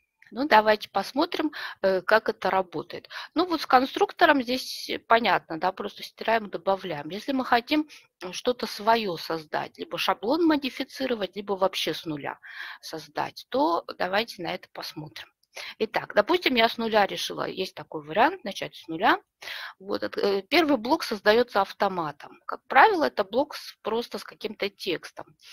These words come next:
Это, как правило, информационная какая-то, э, вещь, где, э, бот представляется, предлагает какие-то зад-,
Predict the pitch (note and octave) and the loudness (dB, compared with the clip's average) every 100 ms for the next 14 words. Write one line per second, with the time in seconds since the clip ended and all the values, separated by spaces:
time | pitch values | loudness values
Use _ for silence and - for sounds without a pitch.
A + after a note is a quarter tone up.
0 | - - - A#3+ A#3 - A#3 G#3 G3+ G3+ | -18 -8 0 2 2 4 8 8 6 0
1 | A3+ G#3+ G#3 - G#3+ F3+ F3 E3 - - | -4 -4 -8 -4 -4 -2 -6 -8 -10 -10
2 | D#3 D#3 D#3+ - - - _ - - - | -8 -10 -10 -8 -8 -10 _ -20 -18 -14
3 | G#2 F#3 D#4+ G#4 - - - A#3+ - F#3+ | -12 2 2 4 0 0 0 -2 -6 -6
4 | G3 F#3+ F3+ - - - - - _ _ | 0 0 0 -4 -12 -16 -16 -18 _ _
5 | _ _ _ - - A3 - G3 F3+ - | _ _ _ -18 2 2 2 -4 -10 0
6 | F#3 F#3+ A#3 F#4+ G4+ F#4+ - D4+ - G#3+ | 2 4 6 6 6 2 -4 -6 -6 -4
7 | F#3 F#3+ F#3 E3+ - - - - E3 C#3+ | -2 0 2 0 -2 -10 -20 -20 -18 -16
8 | C#3+ D3 - | -12 -14 -12